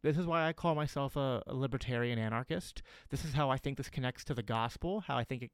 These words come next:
connects to the Bible, even church tradition, things that, even though we come from different camps of Christianity that we have already established, we largely agree on. Let's talk about that. Let's see, I wanna see how, how deep our differences are.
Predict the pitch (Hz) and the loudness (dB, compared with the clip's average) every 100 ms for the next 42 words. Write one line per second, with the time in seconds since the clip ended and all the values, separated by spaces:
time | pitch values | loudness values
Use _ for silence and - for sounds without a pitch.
0 | - 131 123 - 135 110 107 113 147 156 | -8 -6 -6 -6 -6 -4 0 2 2 0
1 | 190 - - - - 127 117 - 147 - | -2 -4 -14 -6 0 2 2 0 -2 -2
2 | - - 117 113 - 165 185 143 147 131 | -4 0 4 2 2 -4 -2 0 0 0
3 | 127 - - - 123 131 131 131 139 135 | 0 -2 -20 -10 -4 0 0 0 -2 -4
4 | 120 104 127 - 120 104 _ _ - 156 | -4 -2 -2 -2 -4 -4 _ _ -4 0
5 | 123 120 - - 127 117 - 113 151 147 | 0 0 -4 -4 -4 -4 -4 -2 -2 -2
6 | 110 110 110 117 110 - - - - 120 | 0 0 0 0 0 -4 -20 -12 2 4
7 | 113 107 135 131 147 131 127 - - _ | 4 2 2 2 4 2 0 -4 -12 _
8 | - 135 120 120 131 123 120 107 131 233 | -4 2 4 6 6 6 2 2 2 2
9 | 190 123 135 151 - - _ _ 202 226 | 4 4 4 0 -8 -20 _ _ 0 2
10 | - 269 254 120 110 - - - 160 - | 2 2 4 4 2 0 -6 -2 -4 -2
11 | - 196 185 175 - 175 196 - 180 160 | 0 2 2 0 2 4 4 4 4 4
12 | 123 - 156 135 156 202 - 170 147 196 | 2 0 0 2 2 2 4 2 4 2
13 | 196 185 - 156 156 170 190 214 | 2 0 2 2 2 4 2 0